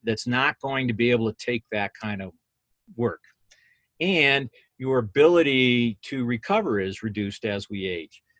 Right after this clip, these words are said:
But here we're using very simple, easy exercises that a-,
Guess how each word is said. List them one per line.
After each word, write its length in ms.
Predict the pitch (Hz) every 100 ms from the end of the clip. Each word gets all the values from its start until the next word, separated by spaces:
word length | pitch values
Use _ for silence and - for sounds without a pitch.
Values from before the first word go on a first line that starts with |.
| _ _ _ _
But 180 | 127 120
here 480 | - 233 220 147 - -
we're 180 | 127
using 840 | 131 135 151 143 143 135 127 123 110 _ _ _ - - -
very 560 | 101 127 156 180 180 170
simple, 640 | - - 156 151 160 156 -
easy 500 | 135 156 139 143 139
exercises 1160 | 151 - 143 - 113 104 101 110 110 107 - - _ -
that 160 | 117 - -
a-, 160 | 139